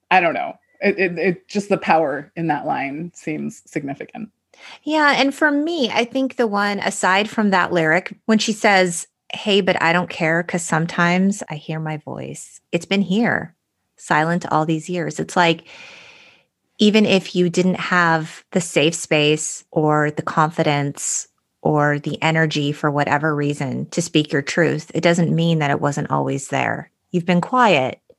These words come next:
Speaker 2: but it's always been with you. And that's incredibly powerful to me.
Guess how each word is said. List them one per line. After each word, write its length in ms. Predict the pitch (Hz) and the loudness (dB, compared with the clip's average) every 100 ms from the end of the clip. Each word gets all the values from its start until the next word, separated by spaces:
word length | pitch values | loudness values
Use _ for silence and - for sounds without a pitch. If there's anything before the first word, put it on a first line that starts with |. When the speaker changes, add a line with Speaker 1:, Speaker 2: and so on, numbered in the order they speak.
| _ _ _ _ | _ _ _ _
Speaker 2:
but 100 | 170 | 2
it's 180 | 165 - - | 2 0 -4
always 580 | 170 175 175 170 165 170 | 0 0 2 2 0 -2
been 300 | - 175 156 | 0 2 2
with 240 | 123 - | -2 -4
you. 300 | 131 113 - - _ _ - | -8 -8 -12 -20 _ _ -2
And 220 | 175 160 | 0 4
that's 360 | 156 147 - - - | 2 2 -4 -12 -8
incredibly 680 | 160 - - 165 147 139 | -8 -8 -4 -2 -2 -4
powerful 500 | 139 139 117 - - | -4 -4 -4 -8 -12
to 160 | - - | -14 -14
me. 260 | 131 135 | -16 -16